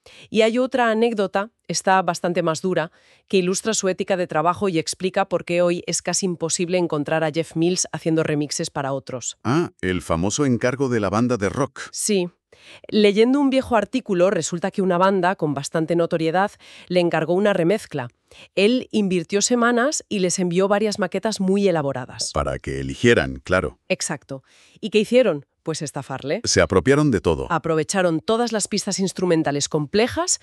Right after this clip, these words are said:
Speaker 1: las publicaron como canciones propias, cambiándoles el nombre, y no le dieron ni un solo crédito.
Speaker 2: Qué bajeza.
Speaker 1: Y esa traición le marcó de por vida. Mills cerró esa puerta y trazó una línea inamovible.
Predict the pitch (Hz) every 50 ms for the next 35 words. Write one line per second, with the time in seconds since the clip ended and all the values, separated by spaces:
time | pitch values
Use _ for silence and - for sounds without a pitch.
0 | - - - - - 175 - - 180 170 156 156 143 - 180 170 165 156 147 -
1 | 147 151 139 - 143 147 143 - 175 175 180 175 - - 202 214 214 - 262 285
2 | 311 - - - 170 151 143 151 147 143 143 143 147 143 - 180 202 220 233 247
3 | 254 - 320 359 _ - - - - - 240 240 247 247 240 220 190 208 220 240
4 | 247 240 214 220 254 285 320 302 247 - 196 160 147 - - 135 120 120 120 -
5 | 73 69 _ - - 98 87 69 69 - - 78 - - - - - - 196 208
6 | 208 - 262 247 - 240 226 220 - - 240 233 240 233 208 185 175 165 165 -
7 | 190 190 202 190 - 165 160 143 160 151 127 117 107 _ _ _ _ _ _ _
8 | _ - 180 190 208 226 247 240 - - - 185 180 196 202 - 202 175 - -
9 | 202 233 254 - - 285 294 285 - 202 185 - 185 165 - - 202 202 208 190
10 | 185 185 202 214 220 226 220 196 175 160 147 143 143 156 165 143 117 117 123 135